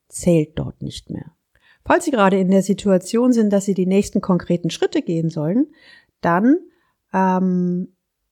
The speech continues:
suchen Sie sich doch als aller, allererstes Unterstützer und Verbündete. So als Hausnummer, Sie brauchen mindestens zwei Leute, die von Ihnen und Ihrem Weg überzeugt sind. Fragen Sie sie,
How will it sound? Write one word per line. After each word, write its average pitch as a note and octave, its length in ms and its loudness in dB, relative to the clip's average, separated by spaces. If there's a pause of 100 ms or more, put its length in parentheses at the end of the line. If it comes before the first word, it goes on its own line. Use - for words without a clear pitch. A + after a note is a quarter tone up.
(260)
suchen C4 420 2
Sie C#4 60 -4
sich C4+ 140 0
doch - 160 -4
als - 280 -8
aller, C4 340 4
allererstes F#3+ 800 -2
Unterstützer A#3 1080 0
und F#3+ 160 0
Verbündete. D#3+ 680 -2 (840)
So A3 180 4
als G#3 260 0
Hausnummer, B3+ 680 2 (680)
Sie - 140 -20
brauchen G3+ 380 0
mindestens A#3+ 500 2
zwei F#3+ 340 -4
Leute, G3 360 -2
die F3+ 140 -6
von F3 240 -6
Ihnen D4+ 560 4 (120)
und F#3+ 240 -8
Ihrem A3+ 320 -2
Weg F#3+ 460 -6 (380)
überzeugt G#3 580 -2
sind. - 360 -16 (440)
Fragen A3+ 440 0
Sie D4 160 2
sie, D#4 400 0